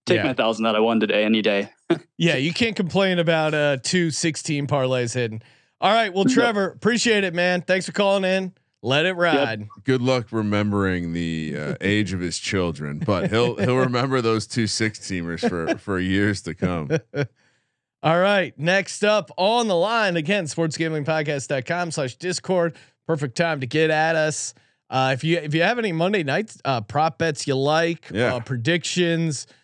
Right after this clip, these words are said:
Speaker 2: those are always welcome. I sent an invite to the next caller. He's not, I don't think he's picking up. We'll see if the next, next man up, Ryan, joining us
Speaker 3: Let's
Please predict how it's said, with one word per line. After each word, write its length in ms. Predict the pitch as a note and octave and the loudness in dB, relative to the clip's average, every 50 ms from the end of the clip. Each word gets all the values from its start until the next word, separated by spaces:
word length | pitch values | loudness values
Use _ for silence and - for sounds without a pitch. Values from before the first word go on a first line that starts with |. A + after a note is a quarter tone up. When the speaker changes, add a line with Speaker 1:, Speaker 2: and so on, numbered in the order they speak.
| _ _ _ _ | _ _ _ _
Speaker 2:
those 280 | - D3 D#3+ E3+ D#3 D3+ | 0 2 2 2 4 2
are 160 | E3 D#3 D3+ | 2 2 0
always 480 | C3+ D3 D#3 D#3+ D#3+ D#3+ D#3 D3+ C3 A#2 | 0 2 2 2 2 2 2 0 0 0
welcome. 760 | C3 C#3 C#3+ C#3+ D3 C#3 - D#3 D3 D3 C#3 C#3+ C#3 B2+ B2 _ _ _ _ _ _ _ _ _ _ _ _ _ _ _ _ - | 0 0 2 0 0 0 -2 0 0 0 0 -2 -4 -6 -8 _ _ _ _ _ _ _ _ _ _ _ _ _ _ _ _ -6
I 360 | G#2 A#2+ A2+ A2+ A2+ A2+ A2+ | -2 0 0 0 0 -2 -4
sent 340 | A2 - - - E3+ F3 F3 | -6 -6 -4 -2 0 2 2
an 120 | E3 D3+ | 0 0
invite 500 | D3 D3 C#3+ C3 B2 B2 A#2 A#2 C3 B2+ - - - | 0 0 0 0 0 2 2 0 -2 -4 -6 -12 -10
to 120 | - C3 A#2+ | -6 -6 -4
the 80 | A#2 A#2 | -2 -2
next 240 | B2 A#2 A2+ - - | -2 -2 -4 -4 -6
caller. 360 | - B2+ A#2 A2+ A#2 A#2+ B2 | -4 -2 0 0 0 0 0
He's 240 | B2 A#2 A2 G2+ A#2+ | 0 -2 -4 -4 -2
not, 320 | A#2+ A#2 A#2+ A#2+ A#2+ A#2 _ _ _ _ _ _ _ - | -2 0 0 -2 -4 -6 _ _ _ _ _ _ _ -8
I 80 | - B2+ | -4 -4
don't 140 | C3 B2 | -2 -2
think 140 | A#2 B2+ A2+ | -4 -4 -6
he's 120 | A#2 A2+ - | -6 -8 -6
picking 380 | - C3+ B2+ A2+ - A#2 A#2 | -4 -4 -4 -2 -2 -2 0
up. 260 | C3 D3+ E3+ E3+ _ _ _ _ _ _ _ _ _ _ _ - | 2 0 0 -2 _ _ _ _ _ _ _ _ _ _ _ -8
We'll 80 | C3+ | -6
see 240 | A#2+ - - D#3 D3 | -4 0 2 2 2
if 120 | D3 A#2+ - | 2 2 0
the 100 | D3+ C#3+ | -2 0
next, 460 | D3 D3+ D3+ - - - - - - | 2 0 0 0 -4 -10 -10 -8 -4
next 340 | E3+ E3 E3 E3 - - F3 | 0 0 0 0 -2 -2 -2
man 220 | E3+ E3 E3 D#3+ | 0 0 2 2
up, 240 | D#3+ E3 F3+ F3+ - | 2 0 0 -2 -2
Ryan, 440 | F#3+ F#3 F3 F3 F#3 G3+ A3+ A#3+ - _ _ _ _ _ _ _ - | -2 0 0 0 0 0 -2 -4 -6 _ _ _ _ _ _ _ 0
joining 340 | E3 A3 C4 C4 C4 B3 | 2 4 4 4 2 0
us 100 | A3+ G3+ | 0 0
Speaker 3:
Let's 0 | F#3 | 2